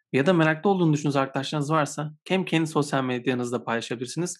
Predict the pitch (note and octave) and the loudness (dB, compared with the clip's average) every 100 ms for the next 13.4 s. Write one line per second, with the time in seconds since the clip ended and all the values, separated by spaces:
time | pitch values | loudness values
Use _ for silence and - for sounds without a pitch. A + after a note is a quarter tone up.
0 | - _ - E3+ D#3+ D3 D3 C#3 C#3+ C3+ | -18 _ -4 0 2 2 2 0 0 0
1 | D3 C3+ C3 C#3 C3 A2+ C3 D3 - C3 | 0 0 2 2 2 0 -4 -6 -6 -2
2 | C3+ C#3 B2 B2 B2+ A#2+ A#2 A#2 C3 B2 | 0 0 -2 -4 -2 -2 -4 -4 -2 -2
3 | A#2 A2+ A2+ D#3 F3+ F#3 - D3 A#2+ A#2 | -4 -8 -6 -6 -6 -8 -4 2 2 2
4 | A2 G#2+ - - F3+ F3+ - - - _ | -2 -2 -6 -4 -4 -6 -12 -20 -20 _
5 | E3+ D3+ C3 B2 C#3+ F3 G#3 - C3 A#2+ | -6 0 2 2 0 -4 -6 -4 -2 -2
6 | C#3+ - C#3 C#3 C#3+ C#3+ - C3 C3 C#3 | -4 -4 -6 -6 -6 -6 -6 -6 0 0
7 | C#3 - A#2 A#2 - B2+ B2+ C3+ A#2+ A#2 | 2 0 -2 -6 -8 -6 -2 -2 -2 -10
8 | A2 A2 D#3 D3 C3+ A#2 A2+ A2 G#2 G2+ | -10 -6 0 2 0 -4 -2 -4 -6 -8
9 | D3 F3 - - - - - _ - D#3+ | -8 -8 -10 -18 -20 -20 -20 _ -8 -2
10 | F#3+ F3+ E3+ F3 F#3+ - D#3+ E3+ - G3+ | 0 0 -2 -2 -4 -4 -4 -4 -6 -4
11 | F#3 E3+ F3+ F3 D#3+ F#3 F3 E3+ F3+ D#3+ | -2 0 0 -2 -4 -6 -6 -6 -8 -2
12 | E3 D#3+ C3+ C#3+ D3 - C3+ C3 C#3 C#3+ | -2 2 2 0 -2 -4 -6 -4 -2 -2
13 | B2 B2+ A2+ D#3+ | -2 -6 -6 -8